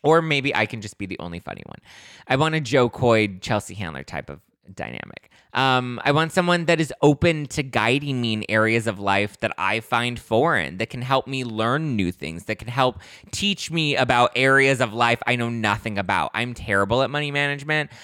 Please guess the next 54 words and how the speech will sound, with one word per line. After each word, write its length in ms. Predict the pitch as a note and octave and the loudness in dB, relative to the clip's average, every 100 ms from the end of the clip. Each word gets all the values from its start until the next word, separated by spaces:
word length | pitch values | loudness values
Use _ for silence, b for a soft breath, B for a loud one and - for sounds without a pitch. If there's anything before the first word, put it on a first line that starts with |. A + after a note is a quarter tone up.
| B | B
Um, 400 | - B2 A2+ A2+ - | 0 2 2 0 -4
I'm 160 | A#2 | -6
terrible 500 | A2 A2+ A#2+ B2+ C#3 | -4 2 4 4 4
at 120 | C#3 C3+ | 2 2
a 40 | |
lot 240 | C3+ D3+ | 2 2
of 100 | D3 | 0
things. 320 | B2 F#2 E2+ - | -4 -6 -6 -4
I 140 | A2+ A#2 | 0 0
haven't, 520 | - A2 A#2 A#2+ - | 0 0 2 0 -2
you 120 | C3 | 0
know, 220 | G2+ F#2 B B | 2 2 B B
traveled 480 | - D#3+ C3+ D3 D3+ | -2 2 2 2 -2
as 120 | C3 | -4
much 180 | A#2+ A2 | -4 -6
as 80 | G#2+ | -6
other 220 | G#2 G2+ | -6 -6
people. 240 | G#2+ G2 G#2+ | -6 -10 -6
So 100 | D3+ | -4
I 60 | |
want 200 | E3+ F3 | -4 -6
somebody 220 | F#3 F#3 | -6 -6
that 120 | F3 E3 | -6 -6
can, 220 | D#3 C3+ | -10 -10
you 100 | D#3 | -6
know, 180 | C3 G#2+ B B - A#2 _ - A#2 | -4 -4 B B -20 -20 _ -20 0
give 220 | E3+ E3 | 2 2
me 120 | F3 | 0
a 60 | D3 | 0
little 220 | B2 A2 | 0 0
bit 100 | G2 | -2
of 80 | F2+ | -2
culture, 480 | - F2 - E2 E2+ | -2 -4 -4 -6 -4
that 140 | G#2 | -6
can 240 | - A#2 | -6 -8
give 260 | A#2+ C#3+ C#3+ | -4 -6 -4
me 380 | D3 C3+ B2 - | -6 -6 -6 -10
something, 480 | - - B2 - F#2+ | -6 -2 -2 -4 -4
or 120 | B2 | -4
somebody 260 | B2 C3+ D3 | -4 -6 -6
that's 220 | C3 A#2 | -6 -8
really, 400 | F#2+ G#2+ D3 C#3+ | -6 2 4 4
really 200 | C3 C3 | 4 2
savvy 360 | B2 A#2+ A#2 A#2 | 2 2 2 0
in 80 | G2 | -2
business 380 | G2+ G2+ C#3+ C#3+ | -4 -4 -8 -8
that 120 | A2+ | -8
can 120 | - | -6
help 160 | A#2 A#2 | -8 -6
me 100 | B2+ | -6
grow 220 | A2+ A2 | 0 0
my 140 | A2 | 0
own 140 | A#2 D3 | -2 -2
businesses. 440 | E2 B1 C2 - | -6 -10 -14 -16